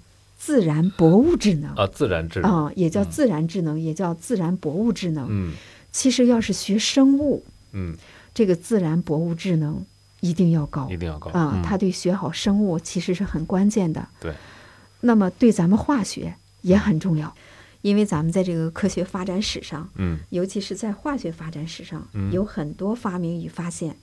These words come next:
Speaker 1: 都被认为是源于偶然因素。
Speaker 2: 哦，源于这个自然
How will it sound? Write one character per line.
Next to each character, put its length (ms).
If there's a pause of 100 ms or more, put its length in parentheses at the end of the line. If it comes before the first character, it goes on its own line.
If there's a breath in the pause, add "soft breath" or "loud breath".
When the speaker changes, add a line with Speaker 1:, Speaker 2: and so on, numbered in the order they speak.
(440 soft breath)
Speaker 1:
都 120
被 200
认 200
为 160
是 320 (360)
源 260
于 60
偶 260
然 200
因 200
素。 260 (140)
Speaker 2:
哦， 240
源 240
于 80
这 160
个 160
自 220
然 320